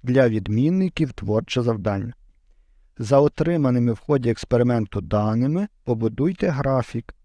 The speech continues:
вольтамперну характеристику резистора. За графіком визначте значення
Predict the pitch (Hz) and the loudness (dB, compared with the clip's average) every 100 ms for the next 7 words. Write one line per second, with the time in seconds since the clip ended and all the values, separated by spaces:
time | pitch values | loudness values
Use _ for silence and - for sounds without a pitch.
0 | - 110 123 113 - 139 151 151 139 131 | -12 -2 0 0 -4 -4 -2 -2 -2 -2
1 | 123 - 113 - 113 123 - 117 117 113 | -2 -2 -4 -2 0 0 -2 -4 -2 -2
2 | 107 113 - 101 95 _ _ _ _ _ | -2 -4 -6 -12 -14 _ _ _ _ _
3 | _ 107 120 123 113 131 131 - 107 107 | _ -4 2 2 2 2 0 0 -4 -4
4 | 101 107 131 151 165 165 - - 110 101 | -4 0 2 2 0 -4 -4 -4 -4 0
5 | 110 127 - 147 143 | 0 0 -2 -2 -2